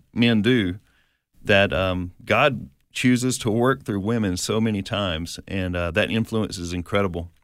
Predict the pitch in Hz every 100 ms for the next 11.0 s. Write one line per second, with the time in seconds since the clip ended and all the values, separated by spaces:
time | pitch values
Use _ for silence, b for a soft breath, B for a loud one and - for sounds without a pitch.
0 | _ _ _ _ _ _ - 98 98 98
1 | 98 b b - 151 226 - 131 151 143
2 | 110 101 123 165 - _ _ _ _ _
3 | - 104 98 113 135 101 127 165 120 110
4 | 117 131 120 120 107 139 139 123 110 95
5 | 92 90 95 _ _ _ _ - 254 98
6 | 92 120 131 107 107 107 101 87 113 147
7 | 127 107 107 87 - - 101 101 98 92
8 | - _ - 95 92 92 101 98 107 107
9 | 107 - - 85 - _ _ _ _ -
10 | 95 90 95 - 175 220 156 131 123 123